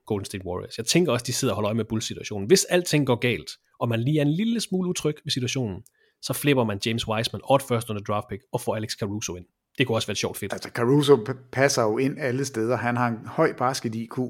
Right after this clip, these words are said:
Speaker 2: Han er funderet i forsvar og er ikke et nul i angrebet. Det, det er altid en vindende spiller. Så, så ham vil man gerne have fat i.
Speaker 1: Så det handler altså igen, igen om, at vi holder øje med de her situationer, hvor det kan, øh, flippe. De kan altså afgøre hele trade-landskabet.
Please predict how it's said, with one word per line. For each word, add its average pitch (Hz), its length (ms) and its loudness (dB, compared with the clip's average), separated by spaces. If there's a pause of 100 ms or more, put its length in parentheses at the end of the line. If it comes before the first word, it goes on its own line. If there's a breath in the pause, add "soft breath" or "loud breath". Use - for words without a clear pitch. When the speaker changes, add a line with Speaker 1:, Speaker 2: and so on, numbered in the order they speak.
(100)
Speaker 2:
Han 113 220 -2
er 110 80 -4
funderet 123 520 2
i 107 40 -4
forsvar 120 500 0
og 117 200 -2
er 113 60 0
ikke 131 360 -4
et 107 100 -2
nul 110 320 -2
i - 40 -8
angrebet. 95 440 -6 (200)
Det, 143 200 2
det 147 80 0 (120)
er 175 60 2
altid 160 480 -2
en 117 180 -2
vindende 120 300 0
spiller. 98 300 -8 (540 soft breath)
Så, 113 240 -2 (180)
så 113 100 -4
ham 147 180 0
vil 170 80 0
man 117 120 -2
gerne 110 200 -2
have - 40 -10
fat 87 160 -4
i. 80 60 -16 (300)
Speaker 1:
Så 127 80 -4
det 110 60 0
handler 127 180 4
altså 117 160 2
igen, 123 300 2 (180)
igen 135 260 2
om, 123 180 2
at 117 120 -6
vi 117 60 -4
holder 127 220 2
øje 151 120 4
med 139 100 4
de 131 120 -2
her 117 240 2
situationer, 117 440 -2
hvor 113 120 0
det 110 140 -2
kan, 139 340 2
øh, 110 200 -2
flippe. 147 360 2
De 120 120 -4
kan 131 180 2
altså 117 180 -2
afgøre 127 360 4
hele 135 240 0
trade-landskabet. 113 720 -2